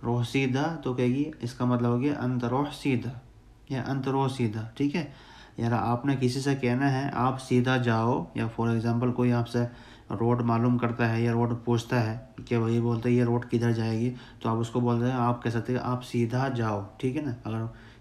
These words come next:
वो रोड अगर सीधा जाने की तरफ है इशारा उसका कि, "भाई, मैं आप सीधा जाऊँ या इधर जाऊँ या उधर जाऊँ," तो आप कह सकते हैं उससे कि, "भाई, आप सीधा जाओ," तो उसको बोलेंगे, "अंत रोह सीधा," "अंत रोह सीधा,"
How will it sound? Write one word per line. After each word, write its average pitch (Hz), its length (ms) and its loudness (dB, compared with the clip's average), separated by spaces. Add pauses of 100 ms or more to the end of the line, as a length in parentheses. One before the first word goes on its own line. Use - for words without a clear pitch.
वो 110 120 0
रोड 120 220 2
अगर 117 180 2
सीधा 120 280 0
जाने 120 300 2
की 123 100 0
तरफ 123 320 0
है 120 440 0
इशारा 117 360 0
उसका 123 340 -2
कि, 165 320 -2
"भाई, 117 160 0
मैं 120 120 2
आप 120 120 2
सीधा 120 260 0
जाऊँ 120 240 2
या 123 160 2
इधर 120 160 0
जाऊँ 120 260 2
या 123 60 2
उधर 120 200 2
जाऊँ," 117 300 -2 (460)
तो - 60 -6
आप 123 240 -4
कह 127 100 2
सकते 123 340 -2
हैं 117 60 2
उससे 113 220 -2 (460)
कि, 120 80 0
"भाई, 120 140 0
आप 123 300 0
सीधा 123 520 0
जाओ," 117 640 0 (440)
तो 110 140 0
उसको 120 220 -4
बोलेंगे, 117 340 0
"अंत 139 380 -2
रोह 120 400 0
सीधा," 139 640 0 (1160)
"अंत 131 420 -2 (400)
रोह 123 340 4 (160)
सीधा," 120 480 0